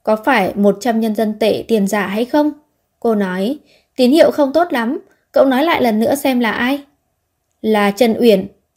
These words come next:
"Ơ?" Im bặt, Tư Đằng đã tắt điện thoại. Tần Phóng không hiểu vì sao, dừng lại một chút rồi gọi lại. "Tư Đằng sao vậy kia? Hình Trần Uyển sao lại chọc giận cô ấy chứ?" Điện thoại di động vang lên chấn động,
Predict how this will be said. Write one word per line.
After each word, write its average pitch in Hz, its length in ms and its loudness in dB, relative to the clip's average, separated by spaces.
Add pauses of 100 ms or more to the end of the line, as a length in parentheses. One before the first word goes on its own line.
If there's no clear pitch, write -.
(120)
"Ơ?" 339 260 2 (760)
Im 226 240 0
bặt, 208 140 -2 (420)
Tư 269 140 4
Đằng 202 420 0
đã 190 140 -2
tắt 339 180 -4
điện - 180 -6
thoại. 190 220 -8 (1200)
Tần 226 260 2
Phóng 190 240 0
không 262 160 2
hiểu 240 220 2
vì 202 160 0
sao, 240 340 -4 (320)
dừng 269 200 4
lại 240 140 0
một 240 220 0
chút 392 220 0 (120)
rồi 220 240 -2
gọi 220 220 -4
lại. 208 180 -6 (600)
"Tư 247 160 4
Đằng 214 320 0
sao 254 200 -2
vậy 262 200 2
kia? 240 220 2 (600)
Hình 277 220 4
Trần 240 240 4
Uyển 233 220 4
sao 277 140 0
lại 247 160 0
chọc 214 180 -4
giận 202 260 -2
cô 220 60 0
ấy 208 220 0
chứ?" 349 160 -2 (1120)
Điện 220 220 4
thoại 226 220 0
di 247 120 0
động 220 260 0
vang 226 220 -2
lên 220 240 0
chấn 208 220 -2
động, 277 160 -2